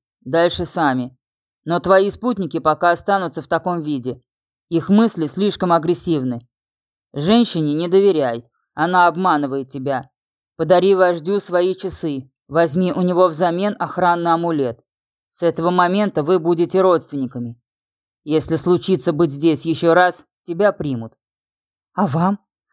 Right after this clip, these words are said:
Что я должна сделать для вас за эту помощь? И разве сами мы не сможем добраться, как другие группы?"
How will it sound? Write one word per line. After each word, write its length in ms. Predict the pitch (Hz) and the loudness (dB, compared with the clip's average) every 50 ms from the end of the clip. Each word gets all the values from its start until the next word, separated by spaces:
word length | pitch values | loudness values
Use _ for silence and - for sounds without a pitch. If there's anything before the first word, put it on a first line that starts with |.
| _ _ _ _ _ _ | _ _ _ _ _ _
Что 220 | - - - 294 | -12 -4 0 2
я 140 | 262 214 175 | 2 2 2
должна 360 | 151 175 175 147 185 185 185 | 2 2 0 2 0 0 0
сделать 320 | 165 156 196 196 185 170 156 | 0 2 2 2 2 2 2
для 180 | 170 190 190 | 2 2 2
вас 220 | 175 247 294 285 - | 4 2 0 0 0
за 180 | 156 156 185 | 0 2 2
эту 240 | 190 214 208 226 214 | 2 2 2 -2 -4
помощь? 440 | - 196 175 147 127 120 - - _ _ _ _ _ _ _ _ _ _ - | -4 -4 -4 -4 -4 -6 -8 -12 _ _ _ _ _ _ _ _ _ _ -8
И 120 | 185 180 | -2 2
разве 300 | 180 190 185 160 175 202 | 2 2 2 2 -2 -4
сами 340 | 196 - 233 214 196 180 165 | -2 0 2 2 2 2 0
мы 120 | 170 180 | 0 0
не 120 | 185 202 196 | 0 0 0
сможем 380 | - - 277 320 262 254 202 | 2 2 2 2 4 2 2
добраться, 480 | 170 180 180 156 180 165 147 - - 143 | 4 2 2 2 2 0 0 -2 -6 -6
как 200 | - 165 156 147 | -4 -4 -4 0
другие 340 | 170 190 196 165 170 170 170 | 0 0 0 2 0 0 2
группы?" 460 | 156 190 175 160 131 - - - | 2 2 0 0 -2 -6 -12 -20